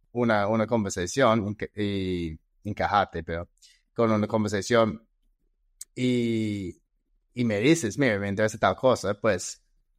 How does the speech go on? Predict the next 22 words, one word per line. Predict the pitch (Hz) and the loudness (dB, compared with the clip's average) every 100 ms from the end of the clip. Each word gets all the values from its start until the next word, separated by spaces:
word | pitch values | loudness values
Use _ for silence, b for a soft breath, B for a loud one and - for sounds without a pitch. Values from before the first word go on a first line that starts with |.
| _ _ _ _ _ _ | _ _ _ _ _ _
toca | 135 - | -4 0
llamarte. | 147 110 107 131 - 82 | 0 2 4 4 2 -4
Y | 113 117 | -2 0
es | 117 113 | 0 -2
por | - 120 131 | -2 2 4
eso | 151 110 | 4 0
que | 113 107 | -2 -4
podemos | 110 104 110 | -2 -2 -2
usar | 113 113 101 | 0 4 4
esas | 104 113 | 2 2
herramientas | 107 101 98 95 104 - | 2 2 -4 -4 -6 -2
como | 113 107 95 | 0 0 0
Polo, | 120 113 110 107 | 2 4 4 2
Lucia, | 107 110 110 117 110 101 98 | 0 -2 0 2 4 2 0
ah, | - 90 92 92 | -2 -2 0 -2
lo | 101 | -4
que | 98 | -8
tú | - 107 | -6 -4
tienes, | 113 107 101 92 - | -2 -2 -2 -4 -4
Caspa, | 113 107 - 110 107 - | 0 0 0 -2 -2 -2
por | 104 | -4
ejemplo, | 104 104 - 107 101 | -2 -4 -2 -4 -4